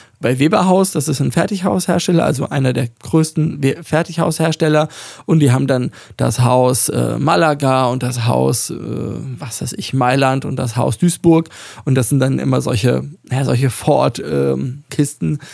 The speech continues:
die halt ein, ein Satteldach haben oder irgendwie, ähm, ja, was weiß ich, ein Satteldach mit ne-, mit einer Gaube drin und dann kann man das, sich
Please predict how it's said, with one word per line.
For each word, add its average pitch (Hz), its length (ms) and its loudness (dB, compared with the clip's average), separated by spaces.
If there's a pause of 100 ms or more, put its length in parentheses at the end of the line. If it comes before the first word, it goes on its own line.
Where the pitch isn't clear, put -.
(260)
die 135 160 2
halt 127 280 2
ein, 127 420 -6
ein 123 40 -10
Satteldach 151 460 -2
haben 139 360 2
oder 123 460 0
irgendwie, 131 380 -6
ähm, 87 380 -6 (540)
ja, 113 180 0
was 123 140 -6
weiß - 80 -8
ich, - 80 -6
ein 135 60 -2
Satteldach - 460 -2
mit 139 140 -2
ne-, 131 180 2
mit 147 180 -2
einer 135 120 2
Gaube 131 320 2
drin 139 340 2
und 127 140 -4
dann 127 160 -2
kann 123 160 0
man 131 140 -2
das, 123 240 -4
sich - 180 -14